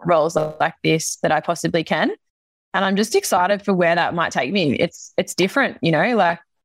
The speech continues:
I'm, I'm out of the hospital system now. It's, it's a big change,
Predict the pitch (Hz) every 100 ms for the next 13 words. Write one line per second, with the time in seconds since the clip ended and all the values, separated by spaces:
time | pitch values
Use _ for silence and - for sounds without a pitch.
0 | _ - 151 160 170 170 170 185 185 185
1 | 190 - 196 190 202 - 202 190 185 185
2 | 196 196 _ 165 165 - - - 175 185
3 | 175 190 - 190 254 392 381 -